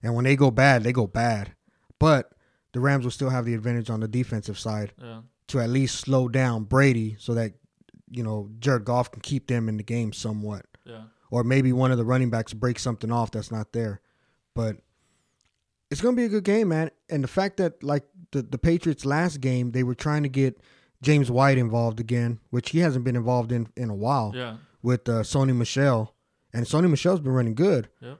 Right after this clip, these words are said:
Speaker 1: But with James White, they're trying to get that double combo going too, 'cause they
Speaker 2: Yeah.
Speaker 1: know it, they're gonna need that, you know?
Speaker 2: Yep. It's
Speaker 1: I,
Speaker 2: gonna be interesting,
Speaker 1: it's gonna be a
Speaker 2: man.
Speaker 1: good game. Brady has all the motivation right now.
Speaker 2: Yeah.
Speaker 1: They have the motivation coming in.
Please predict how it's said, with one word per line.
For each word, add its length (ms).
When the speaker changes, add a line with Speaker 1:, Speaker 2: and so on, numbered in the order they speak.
Speaker 1:
But 120
with 160
James 280
White, 280
they're 100
trying 220
to 40
get 180
that 280
double 240
combo 400
going 340
too, 220
'cause 140
they 100
Speaker 2:
Yeah. 60
Speaker 1:
know 380
it, 240
they're 120
gonna 160
need 180
that, 240
you 120
know? 200
Speaker 2:
Yep. 200
It's 100
Speaker 1:
I, 80
Speaker 2:
gonna 100
be 140
interesting, 280
Speaker 1:
it's 100
gonna 160
be 80
a 80
Speaker 2:
man. 120
Speaker 1:
good 20
game. 640
Brady 300
has 200
all 140
the 80
motivation 540
right 140
now. 320
Speaker 2:
Yeah. 80
Speaker 1:
They 160
have 300
the 80
motivation 580
coming 280
in. 100